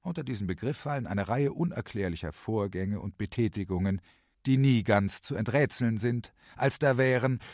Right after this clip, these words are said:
Zupfen der Haare vor dem großen Spiegel, dasselbe vor einem kleinen,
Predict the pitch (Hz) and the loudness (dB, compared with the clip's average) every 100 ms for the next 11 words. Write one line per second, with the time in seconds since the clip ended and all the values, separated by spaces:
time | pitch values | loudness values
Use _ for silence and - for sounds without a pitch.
0 | - - 165 - 147 143 131 117 101 120 | -10 2 2 2 -2 0 4 6 8 8
1 | 127 139 165 139 120 120 110 123 - 120 | 6 4 0 -2 -2 0 0 0 0 -4
2 | 92 - 123 107 127 156 - _ _ _ | -6 -6 -4 0 0 0 -4 _ _ _
3 | - 95 104 92 80 90 - 92 90 85 | -8 -4 0 0 -2 -4 -4 -6 -6 -6
4 | 139 82 65 | -4 -4 -6